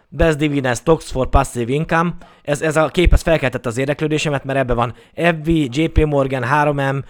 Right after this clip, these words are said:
Coca-Cola, A T and T, Microsoft, Caterpillar,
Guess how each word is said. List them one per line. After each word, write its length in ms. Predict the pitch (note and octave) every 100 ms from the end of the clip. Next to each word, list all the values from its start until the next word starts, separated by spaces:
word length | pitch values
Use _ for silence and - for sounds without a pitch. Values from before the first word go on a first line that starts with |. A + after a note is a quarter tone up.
| _
Coca-Cola, 640 | - D3+ D3+ D3 C#3 C3 B2
A 220 | C3+ D3+
T 80 | C#3+
and 160 | C#3
T, 40 | B2
Microsoft, 680 | B2 C3 D3 - C#3 C3 D3
Caterpillar, 720 | C#3+ C#3 B2+ C3+ B2+ B2+